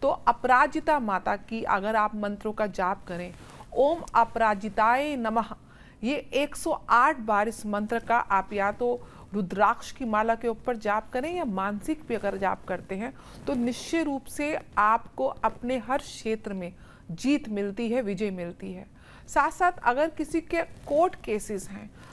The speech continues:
मंत्रों के साथ साथ कुछ छोटे छोटे उपाय भी होते हैं जो आपको करने चाहिए।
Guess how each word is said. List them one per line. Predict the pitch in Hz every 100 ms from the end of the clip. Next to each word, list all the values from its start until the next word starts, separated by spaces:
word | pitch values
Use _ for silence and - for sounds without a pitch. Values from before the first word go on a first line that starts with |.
| -
मंत्रों | 220 262 262 339
के | 381
साथ | 370 294 277
साथ | - 349
कुछ | - 359 -
छोटे | - 277 269 330
छोटे | 320 311 320
उपाय | - 233 - 226 226 226
भी | 185 254
होते | 220 190 175 202
हैं | 180 208 - - - -
जो | 262 - -
आपको | 233 247 - 294
करने | 277 233 214 220
चाहिए। | 208 185 190 190